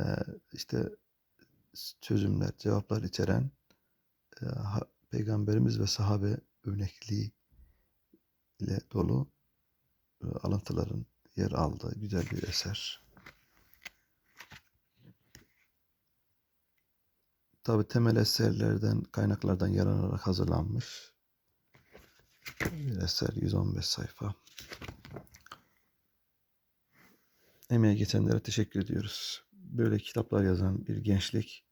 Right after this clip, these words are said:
bu yazdıklarıyla hayatlarını yönlendiren, şekillendiren bir gençlik. Hepimizin hayalini kurduğu bir gençlik.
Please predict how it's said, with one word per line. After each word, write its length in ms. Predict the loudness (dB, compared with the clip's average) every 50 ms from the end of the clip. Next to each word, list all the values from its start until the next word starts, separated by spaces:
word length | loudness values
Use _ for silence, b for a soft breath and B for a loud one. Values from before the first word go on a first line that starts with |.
| _ -12
bu 240 | -8 -4 -2 0
yazdıklarıyla 800 | 2 4 4 4 2 0 0 2 2 4 4 2 2 0 -2 -4 -6 _ _ _ _ _ _ _ _ _ _ _ _ _ _ _ _ _ _
hayatlarını 760 | _ 2 2 2 2 2 2 0 0 2 0 2 2 0 0 -2 _ _ _ _ _ _ _ _ _ _ _ _ _ _ _ _ _ _ -12
yönlendiren, 800 | -6 -4 -2 2 6 8 8 8 8 6 4 4 2 2 2 2
şekillendiren 800 | 2 2 -2 -2 -2 0 2 2 2 2 0 0 0 0 2 0
bir 140 | 0 0
gençlik. 640 | 0 0 0 0 -2 -4 -6 -6 -6 -10 -18 -18 _ _ _ _ _ _ _ _ _ _ _ _ _ _ _ _ _ _ _ _ _ _ _ _ _ _ _ _ _ _ _ _ _ _ _ _ _ _ _ _ _ _ _ _ _ _ _ _ _ _ _ _ _ _ _ _ _ _ _ _ _ _
Hepimizin 420 | -2 0 2 2 2 0 0 -2 0
hayalini 480 | 2 2 4 4 4 2 0 -2 -4
kurduğu 420 | -4 -4 -6 -6 -4 -4 -6 -4 -4
bir 100 | -4 -4
gençlik. 800 | -4 -4 -4 -4 -4 -6 -8 -10 -10 -10 _ -18 -20 -20 -20 _